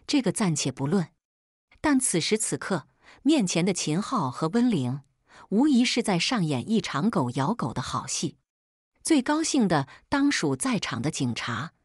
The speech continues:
个个咧着嘴角，容光焕发。毕竟还没正式审问，这两人就招了大办，省时省力。还有什么话，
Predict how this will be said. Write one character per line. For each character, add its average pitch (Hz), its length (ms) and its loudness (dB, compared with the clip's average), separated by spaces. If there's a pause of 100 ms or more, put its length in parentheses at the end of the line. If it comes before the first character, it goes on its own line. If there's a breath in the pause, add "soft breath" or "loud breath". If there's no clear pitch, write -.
(260 soft breath)
个 269 160 4
个 208 140 4
咧 147 180 0
着 147 140 -2
嘴 160 240 2
角， 110 380 -2 (140)
容 170 280 2
光 196 200 2
焕 160 240 -4
发。 120 320 -6 (640)
毕 240 180 4
竟 196 220 2
还 180 180 0
没 180 180 4
正 277 220 0
式 180 140 -2
审 135 300 -4
问， 185 180 -2 (440 loud breath)
这 214 120 2
两 151 220 2
人 139 260 0
就 175 180 0
招 180 200 0
了 170 100 0
大 170 240 -4
办， 156 240 -4 (340)
省 143 280 0
时 156 200 0
省 110 300 -2
力。 156 200 -4 (600)
还 247 140 -2
有 277 100 4
什 175 160 0
么 143 80 -2
话， 196 320 -8